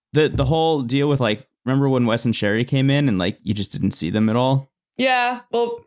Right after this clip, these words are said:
Speaker 2: Wes you didn't see at all for, like, the first, like, fucking, like, four. <laughs>
Speaker 1: Yeah. Well, it's like the, the Guy and Nikki thing started happening as soon as they moved in.
Speaker 2: Yeah, that's right.
Speaker 1: So it's like, that was the focus. So you never really saw either of them. And then eventually you started to see more of Sherry because Taishi was interested in her.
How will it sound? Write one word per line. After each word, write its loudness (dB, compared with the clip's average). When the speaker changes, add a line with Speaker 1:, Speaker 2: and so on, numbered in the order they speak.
Speaker 2:
Wes 0
you 0
didn't 0
see 0
at 0
all -2
for, -4
like, -2
the -2
first, 0
like, -2
fucking, -4
like, 0
four. -2
<laughs> 2
Speaker 1:
Yeah. 2
Well, 2
it's 0
like 0
the, 2
the 0
Guy 2
and 4
Nikki 2
thing -2
started -4
happening -4
as -4
soon 0
as -2
they 0
moved 0
in. 0
Speaker 2:
Yeah, 2
that's 0
right. 0
Speaker 1:
So 2
it's 2
like, 0
that 2
was 0
the -6
focus. 0
So -2
you 2
never 2
really 0
saw 0
either 2
of -2
them. 0
And 2
then 4
eventually 2
you -2
started 0
to -2
see 0
more 2
of -4
Sherry 2
because -2
Taishi 2
was 0
interested -2
in 2
her. -2